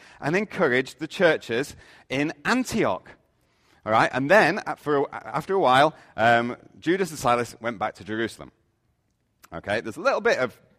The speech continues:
debate about whether Silas actually went back or not, but it says he did. Um, <laughs> uh, then later on, later on, Paul has been going out with Barnabas, so he's still been going out on this, on this mission. Now, they, they do have a bit of a fallout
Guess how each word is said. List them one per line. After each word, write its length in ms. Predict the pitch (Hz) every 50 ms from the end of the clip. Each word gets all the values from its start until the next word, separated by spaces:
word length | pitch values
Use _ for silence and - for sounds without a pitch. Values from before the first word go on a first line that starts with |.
| _ - - 92 82 98 98 - _ -
debate 300 | - 120 123 127 147 104
about 200 | 117 123 120 113
whether 160 | 120 120 117
Silas 400 | - - 160 151 143 123 110 -
actually 220 | 131 - - 120 107
went 160 | 107 107 104
back 180 | 104 98 - 104
or 60 | 95
not, 240 | 92 104 123 - - - - - - - _
but 240 | - 117 120 113 110
it 100 | 113 107
says 160 | - 170 143
he 80 | 156 131
did. 240 | 104 90 78 - - _ _ _ _ - - - - - -
Um, 340 | 110 110 117 113 117 123 117
<laughs> 1700 | - - - - - 262 - - 202 170 165 165 156 - 135 127 123 - - - - - - - - - - - - _ _ _ -
uh, 420 | - 117 120 120 120 120 120 - - - - - _ _ _ _ _ _ _ _
then 280 | - 160 170 180 180 185
later 420 | 208 254 269 - - 233 202 190
on, 380 | 214 196 120 87 - - 185 - _ _ _ _ _ _ _ _ _ _ _
later 460 | 110 117 147 175 190 - - 170 156 160
on, 320 | 151 104 90 120 147 - _ _ _ _ _ _ _ _
Paul 340 | - 202 220 202 165 175 180
has 120 | 165 131
been 180 | - 156 143 139
going 200 | 147 151 151 147
out 160 | 143 143 113
with 140 | 131 123 -
Barnabas, 500 | 131 131 131 131 131 123 139 143 135 -
so 140 | - 120 127
he's 140 | 160 156
still 200 | - - 143 139
been 300 | 123 110 - 120 120 123
going 240 | 113 117 117 117 113
out 220 | 113 117 117 - -
on 160 | 107 113 117
this, 240 | 113 - - - -
on 140 | 107 107 113
this 160 | 117 - -
mission. 320 | 117 113 - 127 113 117
Now, 140 | 127 131 131
they, 180 | 160 220 254 202
they 260 | 160 165 226 262 262
do 160 | - 311 320
have 160 | 311 285 285
a 60 | 269 254
bit 100 | 285 -
of 80 | 240
a 60 | 233
fallout 600 | - - 233 262 262 226 139 107 113 151 180 -